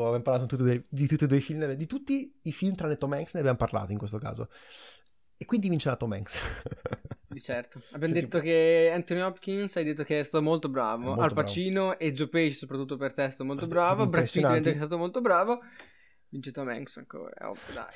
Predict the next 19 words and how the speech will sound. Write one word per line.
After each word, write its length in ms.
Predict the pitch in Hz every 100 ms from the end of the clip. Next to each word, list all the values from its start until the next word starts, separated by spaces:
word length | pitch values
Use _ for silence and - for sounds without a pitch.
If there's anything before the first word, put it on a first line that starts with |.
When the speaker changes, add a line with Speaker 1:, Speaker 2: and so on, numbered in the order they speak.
| -
Speaker 1:
<laughs> 320 | - _ -
Speaker 2:
Diamo 320 | - 135 135
un 120 | 135
premio 300 | 131 143 135
a 20 | 135
Tom 180 | 131
Hanks. 120 | 131 135
Speaker 1:
Miglior 280 | 151 170
attrice 220 | 185 165 156
protagonista, 580 | 147 135 123 113 120
Scarlett 380 | 107 - 143 143
Johansson 480 | 131 127 135 - 165
per 120 | 131
Storia 180 | - 120
di 60 | 117
un 60 |
matrimonio, 600 | 110 107 110 110 120 151 - _ _ -
Saoirse 640 | - 147 131 135 - 143
Ronan. 500 | 127 117 117 185 202